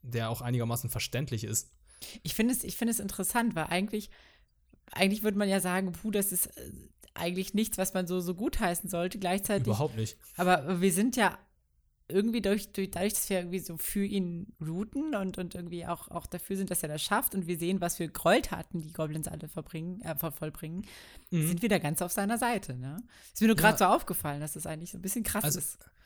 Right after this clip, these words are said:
Speaker 1: es ist sehr einfach gestrickt. Also es ist, äh,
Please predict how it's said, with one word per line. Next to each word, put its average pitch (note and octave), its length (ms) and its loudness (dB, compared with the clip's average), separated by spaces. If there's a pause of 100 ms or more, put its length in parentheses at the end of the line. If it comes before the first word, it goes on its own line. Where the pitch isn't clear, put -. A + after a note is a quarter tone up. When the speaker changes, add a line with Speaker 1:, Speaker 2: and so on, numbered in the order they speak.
(140)
Speaker 1:
es - 140 6
ist F#3 160 6
sehr D#3+ 320 2
einfach G3+ 380 -2
gestrickt. - 560 -4 (260)
Also C3+ 280 2
es C#3 180 2
ist, D3+ 120 -2
äh, C#3+ 140 -14